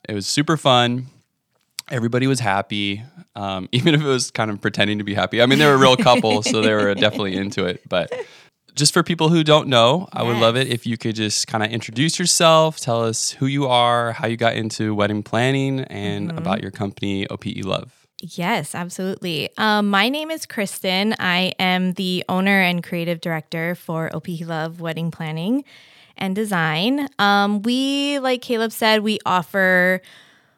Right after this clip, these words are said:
Speaker 2: s-, full service wedding planning services for couples who are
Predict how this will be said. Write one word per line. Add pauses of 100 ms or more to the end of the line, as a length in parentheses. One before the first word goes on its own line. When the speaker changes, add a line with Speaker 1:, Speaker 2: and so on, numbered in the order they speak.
(220)
Speaker 2:
s-, (140)
full
service
wedding
planning
services
for
couples
who
are